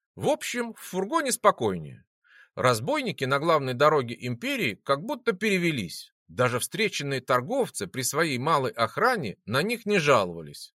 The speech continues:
что и неудивительно. К восточным землям то и дело шли отряды солдат. Те, которые были более крупными, мы обгоняли,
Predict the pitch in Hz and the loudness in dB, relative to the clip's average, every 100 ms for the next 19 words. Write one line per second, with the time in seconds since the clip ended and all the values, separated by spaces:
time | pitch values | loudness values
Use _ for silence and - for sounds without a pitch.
0 | _ - - 147 135 135 123 127 175 226 | _ -4 2 2 2 -2 -2 -2 -2 -4
1 | - 85 69 - _ _ - _ - 117 | -6 -8 -10 -20 _ _ -20 _ 0 0
2 | - 190 - 123 107 127 262 202 101 - | 2 0 0 -4 -4 -2 0 0 -2 -4
3 | - 151 110 180 262 135 - 254 - 139 | -2 0 0 -2 -2 -2 -2 -4 0 0
4 | - 170 151 135 139 120 90 67 _ _ | 4 4 4 2 2 0 -2 -10 _ _
5 | _ - _ - 254 247 151 160 156 135 | _ -20 _ -2 0 2 0 0 -2 -2
6 | 226 190 147 190 156 - 208 277 - 135 | -2 -2 2 2 4 0 -2 -4 -2 -2
7 | 107 165 269 196 190 165 101 82 67 | 0 2 0 4 4 4 2 -2 -10